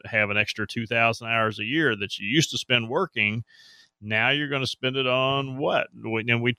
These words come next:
you know, try to get people talking about what they're going to do with that time. First couple of years are usually easy because, you know, if you're,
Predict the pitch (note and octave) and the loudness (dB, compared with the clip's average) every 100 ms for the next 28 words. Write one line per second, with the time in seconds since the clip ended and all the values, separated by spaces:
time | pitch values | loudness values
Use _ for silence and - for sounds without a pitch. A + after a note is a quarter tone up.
0 | - B2 A#2 - B2+ B2+ C3 - C#3 A#2+ | -2 0 2 2 2 2 0 -2 -2 -2
1 | - B2+ - B2+ G#2 G2+ _ - - - | 2 2 0 -4 0 0 _ -20 -20 -20
2 | _ G2+ A2+ B2+ - B2+ A#2+ A#2+ A#2+ - | _ -2 2 2 0 -2 0 0 -2 -2
3 | A2 A#2 A2 A2 - D#3+ D3 A2 - - | 0 0 2 -2 0 0 0 -2 -12 -12
4 | - A#3 - F#3+ C#3+ B2+ B2+ A#2 A2+ A2 | 0 0 2 0 2 2 2 2 0 0
5 | G#2+ G2+ G2+ A#2 G#2+ F#2 E2+ - A2 G2 | 0 0 2 2 2 -4 -8 0 2 2
6 | - - - - A#2+ G#2 A#2+ A2 A2 G#2+ | -2 -10 -18 -2 0 0 0 0 0 -2